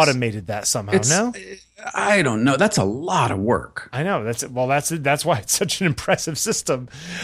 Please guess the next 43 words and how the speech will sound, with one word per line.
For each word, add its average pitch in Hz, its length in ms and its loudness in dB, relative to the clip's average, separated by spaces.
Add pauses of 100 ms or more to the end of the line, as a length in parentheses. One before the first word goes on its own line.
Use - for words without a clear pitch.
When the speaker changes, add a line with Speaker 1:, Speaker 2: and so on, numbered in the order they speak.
Speaker 1:
Uh, 175 280 6
you 190 100 0
could 175 160 0
download 214 300 6 (100)
the - 80 -6
tutorials 196 360 2
and 165 80 0
watch 175 180 4
them 180 100 2
on 160 100 2
the 151 80 2
go 151 260 6
on 160 100 2
your 135 160 2
I 143 120 4
O 147 100 4
S 151 180 0
or 110 80 -4
Android 170 340 0
device, 170 340 2
which 135 200 0
I 127 140 4
do, 147 500 2
uh, 160 40 2 (300)
all 156 120 2
the 156 100 -4
time. 196 280 -2 (520)
I 127 100 -2
put 160 160 2
'em 151 80 2
on 151 140 2
my 143 100 2
phone, 202 340 2
and 165 80 0
then 156 140 2
I 147 140 2
get 151 160 4
on 151 100 0
the 143 40 -2
subway 190 300 2
and 180 100 2
I 170 60 2
go, 160 380 4